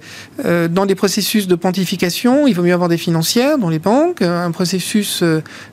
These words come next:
de pontification, euh, les cycliques, euh, font pas mal. Et puis, on verra dans l'autre sens, euh, derrière, quand on aura un, un point haut. Euh, et là, ce sera donné, euh, dans les, les, les, les termes qu'on utilise.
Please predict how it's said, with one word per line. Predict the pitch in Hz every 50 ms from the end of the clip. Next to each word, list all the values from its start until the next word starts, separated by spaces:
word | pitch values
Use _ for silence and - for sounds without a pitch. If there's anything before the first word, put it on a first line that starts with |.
| -
de | - 175
pontification, | - 196 180 - - - 175 - 180 170 - - 208 196 202 196 196 180
euh, | 160 160 156 156
les | 156 160 165
cycliques, | - - 175 - - 202 190 - -
euh, | 165 160
font | 156 - 180
pas | 160 175 165
mal. | 165 190 233 285 262
Et | 175
puis, | - - 175
on | 160
verra | 156 160 156 175
dans | 180 180
l'autre | 165 165 160 -
sens, | 180 180 175 - -
euh, | 165 160
derrière, | 160 170 160 160 160 165 185 208
quand | - 175 156 -
on | 170 165
aura | 165 160 175 170 156
un, | 156 160 165 -
un | 185 165
point | 160 - 190 170 - -
haut. | 214 233 - - - - - - - - - - - -
Euh, | - 175 170 180 -
et | 196
là, | 196 220 247 247
ce | - - 202
sera | 190 - - 202 180
donné, | 175 190 202 202 214 269 403 - - - - - - - - - - - -
euh, | 165 165 165
dans | 160 165 180 185
les, | 180 180 175 165 165 160
les, | 160 170 175
les, | - - 185 175 170 175 180
les | 175 175
termes | 175 - - 277 277 277 254
qu'on | - 220 196
utilise. | 190 180 - 208 196 196 233 269 320 311 -